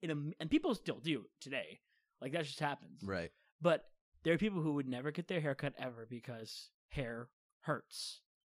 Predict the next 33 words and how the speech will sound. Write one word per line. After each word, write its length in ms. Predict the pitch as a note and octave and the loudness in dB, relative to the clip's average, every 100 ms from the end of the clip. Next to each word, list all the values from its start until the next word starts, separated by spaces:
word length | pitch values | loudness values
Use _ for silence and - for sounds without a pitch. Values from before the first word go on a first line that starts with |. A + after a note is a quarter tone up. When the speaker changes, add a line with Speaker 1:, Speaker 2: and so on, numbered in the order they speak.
| _ _ _ _ _ - - - | _ _ _ _ _ -20 -20 4
Speaker 2:
There 160 | C3+ C#3+ | 8 8
would, 300 | E3 D#3 - - - _ _ _ - | 8 2 -6 -16 -20 _ _ _ 0
here's 280 | C#3+ G3+ F3+ | 6 8 10
what 100 | C#3+ | 8
I 120 | B2+ | 8
think 240 | B2+ G#2 | 4 0
would 100 | F#2+ | 0
happen, 420 | F#2 D2+ C#2+ B1+ - | 0 -2 -4 -8 -10
Speaker 1:
Okay. 140 | A2+ G#2+ A#2+ | -14 -6 2
Speaker 2:
is 180 | A#2 | 2
that 240 | A#2+ A#2+ - _ _ _ _ | 6 6 4 _ _ _ _
Speaker 1:
You're 140 | - C#3+ | -2 2
Speaker 2:
a-, 20 | |
Speaker 1:
smarter 300 | C#3+ C3 C#3+ | 4 4 4
than 80 | - | 6
Speaker 2:
as, 140 | C#3+ | 4
Speaker 1:
me, 40 | A2+ | 6
so 80 | C#3+ | 4
Speaker 2:
a-, 40 | |
Speaker 1:
I'm 80 | - | 8
Speaker 2:
as, 120 | C#3 C#3 | 6 8
as 160 | C3 B2 | 6 6
a, 40 | |
Speaker 1:
just 100 | - B2 | 6 4
Speaker 2:
as 100 | A2+ | 4
a 60 | |
broad 380 | G2 G#2+ G#2 F#2+ | 6 6 6 4
statement, 480 | - F2+ - E2 - - | 0 -2 -2 -6 -6 -10
Speaker 1:
Okay. 160 | A#2 - - - | -12 -14 -14 -2
Speaker 2:
for 140 | G2+ | 0
the 80 | F#2 | 0
most 200 | F2 - | -2 -2
part, 260 | F2 D#2 | -2 -2